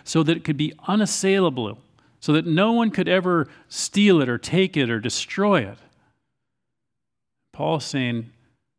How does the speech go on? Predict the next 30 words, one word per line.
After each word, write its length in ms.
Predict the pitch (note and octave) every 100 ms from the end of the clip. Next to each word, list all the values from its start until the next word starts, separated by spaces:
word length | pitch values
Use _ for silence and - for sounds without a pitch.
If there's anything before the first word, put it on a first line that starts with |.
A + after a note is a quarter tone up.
| _ _ -
"Actually, 640 | C3 D3+ - A#2 G#2+ A#2 _ _ _ _
it's 180 | - C3
on 120 | D3+
deposit 720 | D3+ C#3+ - G#3 E3+ G#2+ G#2+ - _ _ _ -
with 180 | D#3 -
God." 340 | G3 D3 - - _ _ _ _ _ _ _ _ _ _ _ _ _ _ _ _ _ _
That's, 340 | - G#3 - - -
that's 400 | F#3 F3+ G3 -
like 160 | F#3+
the 80 | F#3
best 360 | D3+ G3 G3+ -
place 260 | G3 F#3+
possible. 560 | - - G#3+ G#3 C#3+ A#2
Nothing 720 | C#3 E3+ A3+ - C#3+ C3 E3 -
can 140 | F3
go 140 | F3 F3
wrong 480 | E3 F#3+ D#3 C3 D#3
if 140 | C#3+
your 100 | D3+
soul 480 | B2+ - E3+ B2 C#3
is 100 | C3+
on 140 | D3+
deposit 580 | D#3 - F3+ D#3+ G#2+ B2+
with 220 | D#3+ D3+
God. 320 | G#3+ G#3+ G#2 - _ _ _ _ _ _ _ _ _ _ _ _ _
And 120 | -
that's 220 | D3+ F3 -
what 80 |
he 60 | F#3
said. 340 | - A3+ C#3+